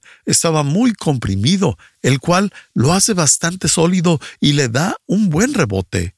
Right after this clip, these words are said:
Cuando tu centro está sólido en Dios, tienes mejor rebote. Rebotas el estrés, los problemas y las crisis más rápido.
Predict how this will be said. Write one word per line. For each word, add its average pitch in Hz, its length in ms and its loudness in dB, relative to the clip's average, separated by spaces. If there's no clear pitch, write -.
Cuando 117 280 0
tu 107 140 -4
centro 123 420 0
está 110 280 -2
sólido 107 480 0
en 87 80 -6
Dios, 98 360 -2
tienes 220 400 -2
mejor 147 380 -2
rebote. 135 520 0
Rebotas 143 880 0
el 107 180 -2
estrés, 143 680 -2
los 110 200 0
problemas 135 680 0
y 160 120 2
las 151 180 0
crisis 185 380 -2
más 175 180 -4
rápido. 143 540 -4